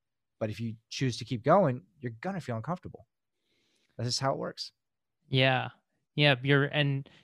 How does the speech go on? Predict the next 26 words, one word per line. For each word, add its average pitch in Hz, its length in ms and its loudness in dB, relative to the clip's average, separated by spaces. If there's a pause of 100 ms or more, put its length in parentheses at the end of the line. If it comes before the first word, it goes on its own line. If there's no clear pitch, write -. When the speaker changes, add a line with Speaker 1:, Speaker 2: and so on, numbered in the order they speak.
(120)
Speaker 2:
getting 185 200 6
used 196 260 4
to 139 120 -2
it, 120 140 -8
you 135 120 2
know, 143 120 4
just 156 180 -4
getting 175 260 2
used 156 340 2
to 156 120 2
being 143 580 2
uncomfortable, 139 920 -2 (360)
you 143 100 4
know? 131 120 8
Speaker 1:
Mm-hmm. 143 80 6
Speaker 2:
And 151 60 6
I 156 80 8
think 196 180 2
it's - 120 0
one 185 100 2
of 165 60 2
those 151 180 2
things, 170 340 0
often 151 400 -2
we 151 120 -2
avoid 139 680 0